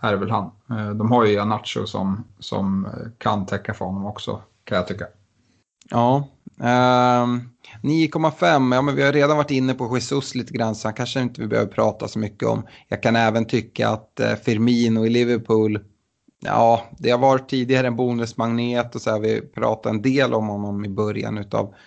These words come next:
Speaker 2: av förra säsongen, men det är väl inte den spelare man kollar på om man ska spendera nio komma fem. Mina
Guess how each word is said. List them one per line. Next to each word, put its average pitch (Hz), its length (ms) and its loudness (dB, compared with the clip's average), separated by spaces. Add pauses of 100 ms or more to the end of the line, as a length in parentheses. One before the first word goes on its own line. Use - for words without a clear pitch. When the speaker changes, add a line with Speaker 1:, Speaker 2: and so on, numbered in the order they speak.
(160)
Speaker 2:
av 101 120 -4
förra 120 400 2
säsongen, 101 600 -6
men 101 220 -4 (920)
det 113 260 0
är 117 40 2
väl 120 140 2
inte 110 360 0
den 107 220 0
spelare 104 360 -2
man 104 180 -2
kollar 113 340 4
på 110 240 -6
om 107 120 -2
man 104 140 -4
ska - 140 -8
spendera 110 520 0
nio 107 280 -4
komma 104 220 -4
fem. 104 380 -4
Mina 117 440 2